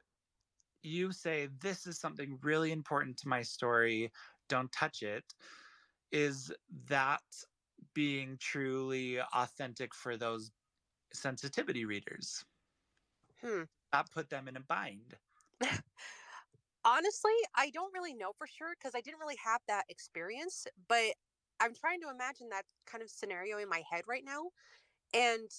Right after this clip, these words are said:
Speaker 2: if it were me and I were writing, like, a character that went through, like, I'll just say, for instance, we have a Japanese character that experiences racism,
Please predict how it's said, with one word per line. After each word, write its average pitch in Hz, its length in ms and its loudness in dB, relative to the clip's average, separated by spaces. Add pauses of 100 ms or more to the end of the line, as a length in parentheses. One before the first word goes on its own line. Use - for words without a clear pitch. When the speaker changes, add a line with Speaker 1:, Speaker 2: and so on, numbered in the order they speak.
(200)
Speaker 2:
if 254 180 0
it 208 120 0
were 220 140 -4
me 240 520 -2
and 202 280 2
I 214 140 4
were 214 160 -4 (180)
writing, 220 580 0
like, 190 140 0
a 180 40 -10
character 214 460 2
that 180 220 4
went 202 320 -2
through, 190 420 -6 (440)
like, 214 360 4
I'll 220 120 10
just 233 180 -4
say, 226 140 2
for 208 180 0
instance, 190 520 -4 (100)
we 208 160 2
have 208 140 6
a 196 40 -6
Japanese 190 360 0
character 185 440 -4
that 175 240 -2
experiences 165 560 -12
racism, 147 580 0